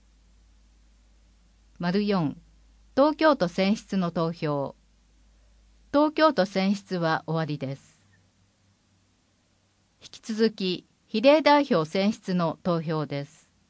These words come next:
丸五、比例代表選出の用紙交付。入場整理券と引き換えに、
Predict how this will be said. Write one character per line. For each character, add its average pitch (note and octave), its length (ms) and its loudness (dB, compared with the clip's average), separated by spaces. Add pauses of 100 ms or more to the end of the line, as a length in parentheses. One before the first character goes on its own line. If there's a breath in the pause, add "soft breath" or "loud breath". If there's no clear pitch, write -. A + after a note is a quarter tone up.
(920)
丸 F#3 240 0
五、 F3 320 0 (420)
比 - 120 -4
例 D4 180 6
代 D4+ 260 2
表 E3 220 0
選 F#3 240 -2
出 G3+ 220 -10
の E3 180 -2
用 F#3+ 240 -2
紙 - 180 -12
交 F3 200 -2
付。 D3 280 -8 (1400)
入 B3+ 180 6
場 D4+ 220 4
整 D4 240 4
理 D4+ 100 -2
券 G3 240 2
と - 80 -2
引 E3 60 -2
き - 200 -14
換 F3+ 220 -2
え E3+ 60 -2
に、 D3 260 -2